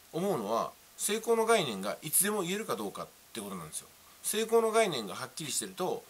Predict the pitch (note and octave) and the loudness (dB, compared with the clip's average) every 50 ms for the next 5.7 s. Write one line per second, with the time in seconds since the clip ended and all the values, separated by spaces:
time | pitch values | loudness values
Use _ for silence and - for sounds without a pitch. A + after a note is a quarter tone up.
0 | - - - A2+ C3 C#3+ C#3 C#3+ C3+ C3+ - - D3+ D3 D3 - D3 - - - | -20 -16 -12 -10 -8 -8 -6 -6 -2 0 0 0 0 0 -2 -4 -2 -2 -2 -2
1 | E2+ D#2+ G2 B2+ - - A2+ F#2+ E2 D#2 - - - - - - - - F#3+ G3 | -4 -6 -6 -6 -6 -4 -6 -6 -6 -8 -12 -16 -16 -20 -20 -10 -6 -2 -2 0
2 | F#3+ B3+ A#3+ D#3+ A#2 - - B2+ B2 A#2+ - B2 A#2+ A2+ A2+ G#2+ - G#2+ A#2 - | 0 0 0 0 0 0 0 0 0 -2 -2 -2 -2 -2 -2 -4 -6 -6 -6 -4
3 | - G3+ F#3 B2 E2+ D#2 - - - - - - - - - - - - - - | -2 -2 -2 -2 -4 -4 -8 -14 -16 -18 -20 -20 -20 -20 -20 -20 -14 -6 0 2
4 | F#3+ F#3+ G3 G3 - G3 G3 F#3+ D#3+ D#3 G3 A3+ A3+ F#3 C#3+ A#2+ - - G3+ E3+ | 4 4 4 2 0 0 0 2 2 4 4 4 4 2 0 0 0 2 2 2
5 | C3 A2+ - - - - - - - C#3+ B2 G#2+ - - | 0 0 -2 -4 -6 -10 -12 -6 -2 0 0 0 0 -4